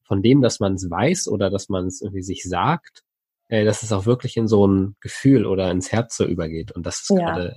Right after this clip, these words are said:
Speaker 1: das ist, glaub ich, grad meine größte Herausforderung, wenn ich sie, glaub ich, äh, gerade so nennen müsste, so dieses, ähm, weil ich eigentlich, also tatsächlich dieses mit Selbstannahme und Anerkennung, wo ich immer dachte, das ist eigentlich gar kein Thema für mich, weil ich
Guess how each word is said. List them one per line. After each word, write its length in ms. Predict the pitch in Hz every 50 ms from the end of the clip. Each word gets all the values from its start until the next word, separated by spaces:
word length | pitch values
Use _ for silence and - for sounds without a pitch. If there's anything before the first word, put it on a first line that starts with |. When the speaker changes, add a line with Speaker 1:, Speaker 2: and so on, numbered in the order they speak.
| -
Speaker 1:
das 140 | - 117 127
ist, 140 | 131 - -
glaub 160 | - 156 147
ich, 100 | 147 143
grad 180 | - 135 - 110
meine 280 | 110 110 127 131 123
größte 360 | 110 104 107 113 113 - - 92
Herausforderung, 580 | 85 90 95 - - - 90 87 90 90 92
wenn 120 | 92 95 104
ich 100 | 104 -
sie, 120 | - 104
glaub 200 | - 98 95 98
ich, 200 | 98 101 - _ _
äh, 300 | 104 104 - - 110 113 - _ _ _ _ _ _ _
gerade 240 | - - 98 98 98
so 140 | 95 104 98
nennen 260 | 95 92 98 107 101
müsste, 300 | 101 101 - - - 110
so 200 | 104 104 98 98
dieses, 500 | 95 101 95 92 98 98 - - - -
ähm, 400 | 92 90 92 92 92 95 107 - _ _
weil 120 | - 117 104
ich 120 | - -
eigentlich, 180 | 110 110 107 -
also 160 | 107 101 98
tatsächlich 400 | - 110 101 - 113 110 113 101
dieses 240 | 101 95 92 92 -
mit 140 | 101 92 98
Selbstannahme 640 | 110 123 - - - 101 95 98 95 95 95 92
und 40 | 82
Anerkennung, 640 | - - 107 98 95 - 95 87 90 98 123 143 - - - - - - _
wo 60 | 117
ich 100 | 110 -
immer 140 | 104 101 95
dachte, 160 | - 101 -
das 160 | 98 - -
ist 160 | - - - -
eigentlich 200 | 95 90 - -
gar 140 | 90 90
kein 180 | - - 85 80
Thema 240 | - 95 90 87 -
für 140 | - - 90
mich, 220 | 98 - - -
weil 160 | - 85 82 76
ich 160 | - -